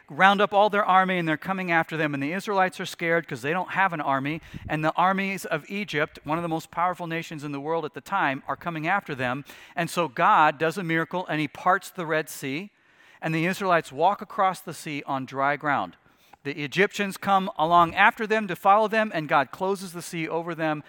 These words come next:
destroys their entire army, rescues his people. That's what has just happened. And then we pick it up in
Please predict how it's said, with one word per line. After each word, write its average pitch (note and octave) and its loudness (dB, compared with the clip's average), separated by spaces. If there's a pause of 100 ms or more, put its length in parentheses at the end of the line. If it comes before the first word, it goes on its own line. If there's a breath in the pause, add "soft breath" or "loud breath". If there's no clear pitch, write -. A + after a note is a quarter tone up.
(180 loud breath)
destroys E3 -2
their E3+ -4
entire D3 0
army, C3+ -2
rescues C#3 -6
his C3 -14
people. C#3 -8 (320 loud breath)
That's F3 4
what F#3 0
has D#3 -2
just F3+ -2 (200)
happened. - -6 (640 loud breath)
And D3+ -2
then D#3+ 2
we E3 -2
pick F#3 -6
it F3+ -4
up D3 2
in B2+ -4